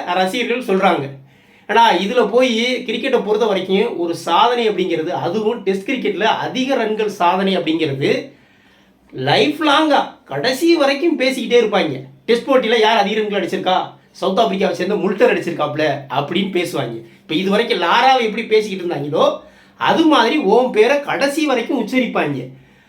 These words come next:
இதுல போய் வந்து நீ வந்து அவர் சாதனை இருக்கட்டும் அப்படின்னு பெரிய ஒரு சென்டிமெண்ட்லாம் இதுல தேவையில்லை. அடிச்சு அந்த ரெக்கார்டை பிரேக் பண்றதை விட்டுப்புட்டு இதுல போய் சின்ன டீமு, அவர் லாரா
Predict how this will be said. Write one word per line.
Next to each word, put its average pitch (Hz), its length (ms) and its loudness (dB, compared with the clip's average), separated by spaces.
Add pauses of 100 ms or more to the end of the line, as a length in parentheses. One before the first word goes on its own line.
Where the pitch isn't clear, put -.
(340)
இதுல 180 160 4 (100)
போய் 330 200 6 (120)
வந்து 285 260 4
நீ 269 60 -4 (100)
வந்து 247 240 0 (280)
அவர் 233 180 2 (100)
சாதனை 226 400 2
இருக்கட்டும் 220 460 0 (160)
அப்படின்னு 202 380 0
பெரிய 240 200 2 (200)
ஒரு 202 120 2 (160)
சென்டிமெண்ட்லாம் 226 540 0
இதுல 196 120 -2 (100)
தேவையில்லை. 190 420 -2 (520)
அடிச்சு 311 380 2
அந்த 269 180 2
ரெக்கார்டை 269 400 0
பிரேக் 254 240 2
பண்றதை 226 280 0
விட்டுப்புட்டு 220 440 -2 (560)
இதுல 208 220 4
போய் 220 200 2
சின்ன 220 140 0 (120)
டீமு, 185 280 2 (480)
அவர் 175 240 2
லாரா 196 220 4